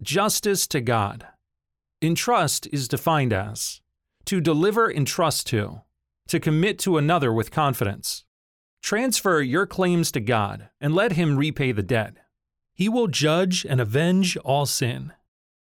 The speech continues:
Give away your right for an apology, payback, and bitterness. Surrender your right to dwell upon or use the offense to your advantage.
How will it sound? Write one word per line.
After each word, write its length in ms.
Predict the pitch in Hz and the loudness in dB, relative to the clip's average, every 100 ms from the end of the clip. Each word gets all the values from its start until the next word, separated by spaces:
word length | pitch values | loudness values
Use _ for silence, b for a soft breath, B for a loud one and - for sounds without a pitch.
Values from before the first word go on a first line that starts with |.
| _ - 131 | _ -18 -6
Give 240 | 196 226 | -2 0
away 340 | 254 208 196 | 2 2 2
your 300 | 151 117 170 | 2 2 2
right 300 | 196 170 151 | 4 2 2
for 180 | - 131 | -2 0
an 80 | 110 | 0
apology, 680 | 101 151 185 190 170 202 202 - | 0 0 0 0 0 0 -2 -4
payback, 600 | 175 165 151 151 143 - - | 0 2 2 0 -4 -10 -2
and 160 | 120 110 | 0 0
bitterness. 640 | 127 117 101 - - - _ _ _ _ _ | 0 0 -2 -6 -8 -10 _ _ _ _ _
Surrender 480 | - 147 175 220 226 | -2 2 2 2 2
your 160 | 190 | 2
right 260 | 156 139 131 | 4 2 2
to 100 | 127 | -2
dwell 340 | 110 120 175 202 | -2 2 2 2
upon 460 | 156 165 160 180 | 2 2 2 0
or 120 | 175 | 0
use 420 | 131 131 190 202 160 | -2 0 0 0 0
the 120 | 131 | -2
offense 420 | 113 180 165 151 | -2 0 0 0
to 80 | - | -2
your 120 | 139 | 0
advantage. 680 | 135 120 139 117 - - - | 0 0 -2 -2 -6 -10 -12